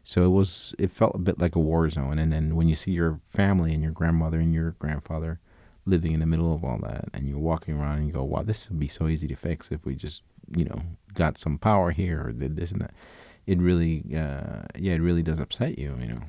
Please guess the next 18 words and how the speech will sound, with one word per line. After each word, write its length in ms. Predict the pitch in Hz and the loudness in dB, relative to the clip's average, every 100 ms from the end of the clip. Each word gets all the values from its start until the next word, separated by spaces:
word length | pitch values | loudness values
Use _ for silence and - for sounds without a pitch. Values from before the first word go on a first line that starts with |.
| - - | -12 -4
Um, 400 | 80 78 78 - - - - - _ | -2 0 -4 -8 -18 -20 -20 -20 _
so 260 | - - 90 | -8 4 6
that 180 | 92 113 | 6 6
was, 360 | 104 90 90 - | 4 2 -4 -4
yeah, 220 | 107 123 | 0 2
that 100 | - | 4
was 140 | 101 107 | 6 6
ninety-four. 580 | 101 87 - 92 95 | 6 6 4 6 8
Ninety-six 680 | 92 95 107 101 - 98 - | 8 8 8 6 4 2 2
was 80 | 98 | 0
still 200 | - 101 | 4 4
the 100 | 95 | 4
same 260 | - 98 90 | 4 4 6
way 160 | 92 | 6
when 140 | 92 90 | 4 4
I 100 | 90 | 4
went 200 | 90 80 | 2 2
back. 360 | 85 87 90 | 2 2 0